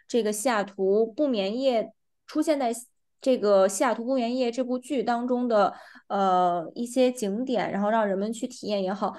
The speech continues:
你就会有一种真实的，仿佛身临这个剧中，就是剧中人一样的这样的一个感觉。我觉得这个体验还是非常不错的，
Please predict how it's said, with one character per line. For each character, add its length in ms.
你 60
就 120
会 140
有 120
一 120
种 260
真 240
实 180
的， 480
仿 180
佛 100
身 320
临 340
这 220
个 320
剧 300
中， 420
就 80
是 140
剧 200
中 240
人 300
一 80
样 300
的 160
这 120
样 120
的 80
一 120
个 100
感 280
觉。 320
我 60
觉 80
得 60
这 60
个 80
体 220
验 240
还 180
是 240
非 160
常 240
不 140
错 320
的， 300